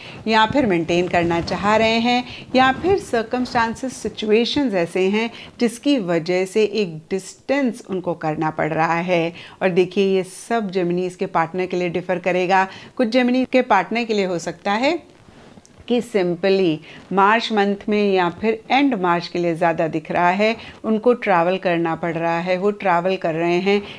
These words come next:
जिसकी वजह से आप दोनों के बीच में एक दूरी आ रही है। कुछ के लिए हो सकता है कि उनके लाइफ में change of place, change of location, change of residence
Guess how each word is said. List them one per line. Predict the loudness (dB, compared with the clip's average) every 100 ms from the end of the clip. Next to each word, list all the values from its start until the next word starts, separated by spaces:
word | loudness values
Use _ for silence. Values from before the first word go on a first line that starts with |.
| -2
जिसकी | 0 0 4 4
वजह | 6 2 2 0
से | 0 -2
आप | 0 -2 -2
दोनों | -2 0
के | -2 -4
बीच | -2 -4 -4
में | -4
एक | -2 -4
दूरी | -2 0 2 2
आ | 2
रही | 2 0 2
है। | 4 4 0 -12 0
कुछ | 0
के | 2 2
लिए | 6 6
हो | 6 4
सकता | 2 0 4
है | 4 4 2 0 -6 -20 -20 -20 -20 -20 -20 -14
कि | -2 0
उनके | 0 0 0 -2 0 4 6 6 4 2
लाइफ | 4 4 4 0 0
में | 2 2 -2 -18 -2
change | 4 4 6
of | 4 4 0
place, | 2 2 0 -2
change | 0 2
of | 0 0 -4
location, | -2 -2 0 -2 0
change | 0 0 2
of | 0 2
residence | -2 0 2 2